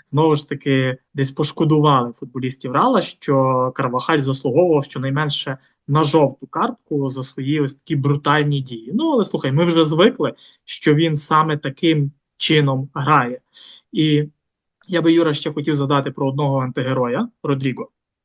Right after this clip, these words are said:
Не отримав жодної хвилини, знову не з'явився у нас на полі, розминався на бровці, там працював і показували вираз його обличчя, коли виходили такі гравці,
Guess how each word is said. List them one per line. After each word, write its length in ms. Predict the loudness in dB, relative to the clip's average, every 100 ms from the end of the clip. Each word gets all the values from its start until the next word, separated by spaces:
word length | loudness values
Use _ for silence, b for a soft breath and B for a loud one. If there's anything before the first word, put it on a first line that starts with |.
| _ _ _ _ -6
Не 160 | -4
отримав 500 | -2 -2 -2 -2 -4
жодної 500 | -2 0 0 -4 -10
хвилини, 540 | -16 -4 -4 -2 -6 -4
знову 360 | -2 0 0
не 120 | -4 -6
з'явився 460 | -6 -6 -6 -8
у 60 | -10
нас 240 | -12 -12
на 100 | -12
полі, 380 | -4 0 0 -2 B B B B _
розминався 1160 | 6 6 6 4 2 2 0 0 -4 -4 -4 -6 _ _ _
на 180 | -4 -2
бровці, 800 | 2 4 4 2 -2 2 4 2
там 260 | 0 -6 -2
працював 720 | -2 -2 -2 0 2 2 0
і 80 |
показували 760 | -2 -6 0 2 2 0 -2 -2
вираз 400 | -2 -2 -4 -6
його 240 | -2 -2
обличчя, 440 | -2 -2 -2 -4 -10
коли 220 | -6 -6
виходили 500 | -6 -4 -2 -2 -4
такі 240 | -8 -8
гравці, 720 | -6 -8 -12 -6 -4 -2 -4